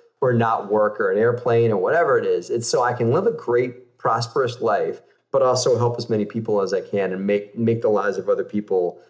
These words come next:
as best as I can. And so I, Liz and I, I'm not, like, pounding our chest here or whatever. We've always been throwing down the rope.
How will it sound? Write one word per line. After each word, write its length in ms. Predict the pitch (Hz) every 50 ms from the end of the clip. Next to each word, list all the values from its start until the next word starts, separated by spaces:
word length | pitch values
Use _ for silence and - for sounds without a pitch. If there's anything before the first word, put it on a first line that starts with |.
| _ _ _ _ - -
as 160 | 123 117 117
best 360 | 104 - 123 113 110 107 -
as 120 | 123 107 107
I 180 | 98 95 95
can. 380 | 90 - - 101 95 90 90 90
And 100 | 87 -
so 220 | - - 101 104 -
I, 280 | 110 110 117 127 120 113
Liz 380 | 123 123 127 147 165 160 135 143
and 80 | 123
I, 220 | 117 117 117 113 110
I'm 180 | 117 131 143
not, 220 | 156 143 135 - -
like, 180 | - - -
pounding 240 | - 120 113 107 101
our 80 | 98 95
chest 300 | - - 131 123 - -
here 100 | 143 127
or 20 |
whatever. 320 | 117 117 117 123 127 131 120
We've 300 | 110 120 147 156 135 104
always 360 | 107 117 113 104 98 90 87
been 180 | - 95 90 -
throwing 300 | - 104 95 92 90 87
down 160 | 87 85 85
the 60 | 85
rope. 280 | 85 90 90 - -